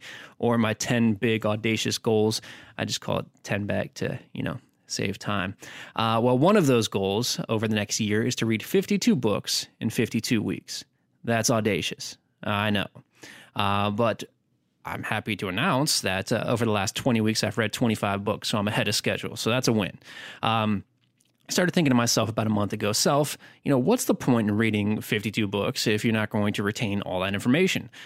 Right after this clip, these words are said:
Uh, and so I started thinking, "You know what? I, maybe I can do something. Maybe I can put together some sort of newsletter,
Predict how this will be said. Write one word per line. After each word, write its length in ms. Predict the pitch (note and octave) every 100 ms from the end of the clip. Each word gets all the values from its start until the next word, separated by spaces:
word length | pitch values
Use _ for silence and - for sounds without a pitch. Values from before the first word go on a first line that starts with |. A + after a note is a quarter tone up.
| - -
Uh, 320 | G#2+ A2+ A2 E2
and 180 | B2+ C3
so 380 | F3+ D#3+ E3+
I 160 | A2 F3+
started 240 | - G3 D#3
thinking, 380 | D#3 E3+ D3+
"You 100 | -
know 120 | G3 A#3+
what? 260 | A#3+ A#3 - -
I, 520 | - - - - -
maybe 240 | D3+ G#3+ G#3
I 60 |
can 100 | D#3+
do 140 | B2 B2
something. 260 | G#2 G#2
Maybe 300 | A#2+ D#3+ E3
I 100 | C3
can 140 | B2 -
put 160 | B2+
together 560 | - A#2+ A2+ A#2 G#2+ A2+
some 200 | - A#2
sort 220 | - A2+
of 80 | A2
newsletter, 720 | A#2 C#3 C3 G#2+ G2 G#2